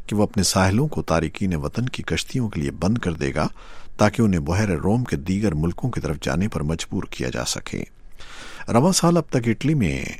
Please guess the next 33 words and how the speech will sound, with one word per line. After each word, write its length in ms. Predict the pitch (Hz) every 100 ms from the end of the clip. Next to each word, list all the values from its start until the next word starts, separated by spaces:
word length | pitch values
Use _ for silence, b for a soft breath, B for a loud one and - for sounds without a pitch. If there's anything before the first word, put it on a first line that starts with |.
| - - -
بیاسی 600 | 90 101 101 - - 160 -
ہزار 320 | 85 82 107 90
تارکین 520 | - 76 78 104 92
وطن 260 | 71 85 -
آ 140 | 67 80
چکے 320 | - - 90
ہیں، 160 | 92 110 B B B -
جن 160 | 104 104
میں 100 | 98
اکثریت 480 | - 127 139 110
افریقی 360 | 82 - 98 -
ملکوں 380 | 78 85 - 113
سے 140 | -
تعلق 540 | - 85 78 87 - 76
رکھنے 220 | - 82
والوں 280 | 62 57 71
کی 200 | - 64 -
ہے۔ 80 | - - - B B B B -
اٹلی 400 | 113 - 127 202
یورپ 360 | 139 98 107 -
میں 80 | 82
داخلے 400 | 76 73 - 135
کے 120 | -
لیے 380 | 104 107 156 110
ان 180 | 76 76
تارکین 520 | 80 82 85 90 82
وطن 300 | 71 98 113
کا 140 | -
مرکزی 560 | 73 90 - 87 78 62
مقام 380 | 82 - 90 67
بن 160 | 71 78
چکا 300 | - - - -
ہے۔ 100 | -